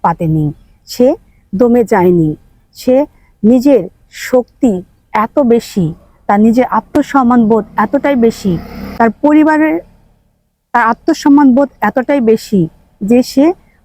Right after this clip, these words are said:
অটোরিকশা চালিয়ে তার অসুস্থ স্বামী, তার বাচ্চাদেরকে সে বাঁচিয়ে রাখছে।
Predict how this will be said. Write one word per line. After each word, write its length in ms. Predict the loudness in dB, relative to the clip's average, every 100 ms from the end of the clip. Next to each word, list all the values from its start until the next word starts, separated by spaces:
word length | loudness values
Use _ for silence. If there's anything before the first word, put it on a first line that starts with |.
| _
অটোরিকশা 580 | -2 2 2 2 0 -4
চালিয়ে 500 | 0 0 2 2 0 -4 _ -4
তার 120 | -2
অসুস্থ 400 | -2 -2 -2 -4
স্বামী, 460 | -2 2 4 4 0 _ -4
তার 120 | -2
বাচ্চাদেরকে 840 | 0 -2 0 -2 0 0 2 0 -2 _ _
সে 160 | -4 -2
বাঁচিয়ে 400 | 0 -2 -2 -2
রাখছে। 460 | -2 -6 -8 -8